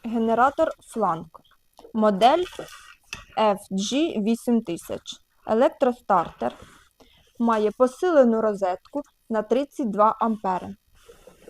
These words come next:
Розетки спарені. Автомат на двадцять шість ампер. Вимикається при двадцяти восьми і шести амперах. Обмотка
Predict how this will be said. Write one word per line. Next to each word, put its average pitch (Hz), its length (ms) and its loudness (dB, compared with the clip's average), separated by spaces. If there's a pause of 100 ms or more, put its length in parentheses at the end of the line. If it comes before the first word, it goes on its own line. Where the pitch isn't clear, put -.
(240)
Розетки 247 640 0
спарені. 185 640 -2 (920)
Автомат 247 580 4 (340)
на 240 360 4
двадцять 254 720 4
шість 247 380 -2
ампер. 226 540 2 (220)
Вимикається 240 760 4
при 247 320 4
двадцяти 226 580 0
восьми 226 440 0
і 302 160 -2
шести 262 540 0 (180)
амперах. 214 640 -6 (1300)
Обмотка 226 760 2